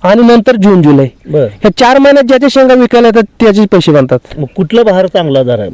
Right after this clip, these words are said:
Speaker 1: अ, ऑगस्टला कटिंग करायचं.
Speaker 2: बर.
Speaker 1: ऑगस्ट महिन्यातला बहार हा जून, अ, डिसेंबरला येतो, नोव्हेंबर, डिसेंबरला.
Speaker 2: बर.
Speaker 1: आणि मार्चला कटिंग केलेलं ते जून, जुलैला येतात
Speaker 2: बर.
Speaker 1: शेंगा.
Speaker 2: मग थंडीमध्ये काय परिणाम होतो का?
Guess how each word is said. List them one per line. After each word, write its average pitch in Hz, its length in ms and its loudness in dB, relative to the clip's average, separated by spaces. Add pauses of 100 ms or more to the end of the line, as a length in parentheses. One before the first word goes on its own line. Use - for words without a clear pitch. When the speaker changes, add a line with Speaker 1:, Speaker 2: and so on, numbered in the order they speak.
Speaker 1:
अ, 220 400 2 (220)
ऑगस्टला 277 420 0
कटिंग 269 300 0
करायचं. 262 460 0 (100)
Speaker 2:
बर. 135 220 -2
Speaker 1:
ऑगस्ट 233 320 -2
महिन्यातला 247 580 2
बहार 220 280 0
हा 233 120 2
जून, 233 480 2
अ, 156 240 2 (240)
डिसेंबरला 226 400 2
येतो, 156 200 0
नोव्हेंबर, 170 300 2
डिसेंबरला. 139 500 0 (160)
Speaker 2:
बर. 139 200 -2 (240)
Speaker 1:
आणि 202 220 0
मार्चला 226 460 0
कटिंग 247 220 0
केलेलं 247 260 2
ते 254 100 -2
जून, 240 260 2
जुलैला 175 240 2
येतात 151 200 0 (320)
Speaker 2:
बर. 143 180 -4
Speaker 1:
शेंगा. 143 360 0
Speaker 2:
मग 151 60 -10 (280)
थंडीमध्ये 208 560 0
काय 196 160 -2
परिणाम 190 320 -2
होतो 185 200 -2
का? 180 80 -4